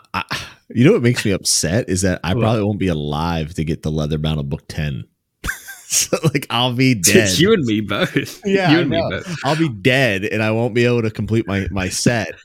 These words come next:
Speaker 1: you know, and I'm like,
Speaker 2: <laughs>
Speaker 1: my poor grandchildren will be like, "Wow, he gave me
Speaker 2: Dude,
Speaker 1: an
Speaker 2: that's
Speaker 1: incomplete
Speaker 2: true.
Speaker 1: set."
Speaker 2: We never thought about the Leatherbound issue.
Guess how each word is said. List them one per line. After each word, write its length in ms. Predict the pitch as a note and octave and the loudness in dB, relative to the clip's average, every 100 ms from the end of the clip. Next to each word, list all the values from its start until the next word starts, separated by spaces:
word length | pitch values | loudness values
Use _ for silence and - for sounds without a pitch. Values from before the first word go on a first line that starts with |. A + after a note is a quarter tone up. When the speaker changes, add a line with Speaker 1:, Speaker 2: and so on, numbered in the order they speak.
| - | -8
Speaker 1:
you 100 | F#2 | -4
know, 200 | F2+ F2+ | -4 -2
and 100 | F#2+ | -2
I'm 160 | F#2 | -2
like, 180 | G2 F#2 - - | -4 -6 -8 -20
Speaker 2:
<laughs> 180 | - - | -12 -6
Speaker 1:
my 80 | F#2+ | -2
poor 200 | C3+ B2 | -2 0
grandchildren 640 | A2 A2 A#2 A2+ G2 F2+ | 0 -2 -2 -4 -4 -4
will 80 | F#2 | -4
be 40 | G2 | -2
like, 200 | F#2+ F#2 | -2 -2
"Wow, 500 | A2+ A2 F#2+ E2 - _ _ _ _ _ | -2 -2 -6 -10 -16 _ _ _ _ _
he 120 | - G2+ | -6 -2
gave 180 | A2+ | 0
me 80 | A2 | 0
Speaker 2:
Dude, 100 | G2 | 0
Speaker 1:
an 60 | F#2+ | 0
Speaker 2:
that's 140 | A#2 A2 G#2 | 0 0 0
Speaker 1:
incomplete 100 | G2+ | 0
Speaker 2:
true. 180 | A2 A#2 | 2 2
Speaker 1:
set." 120 | F#2+ | 0
Speaker 2:
We 120 | G2 | -2
never 280 | F#2+ A2 A#2+ | -2 -2 -2
thought 280 | A2 G2+ F#2+ | -2 -2 -2
about 180 | F2+ F2 | -2 -4
the 80 | F2 | -4
Leatherbound 600 | F2 G#2 F#2 E2+ D#2 D#2+ | -4 -4 -4 -6 -6 -6
issue. 460 | E2+ - - A2+ | -6 -8 -10 -12